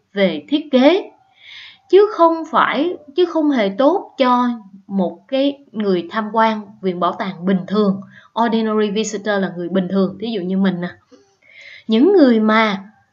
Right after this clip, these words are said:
to whom it all looked alike, những người mà tất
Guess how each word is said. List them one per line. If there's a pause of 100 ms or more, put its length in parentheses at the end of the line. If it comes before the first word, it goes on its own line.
(500)
to
whom
it
all
looked
alike,
những
người
mà (400)
tất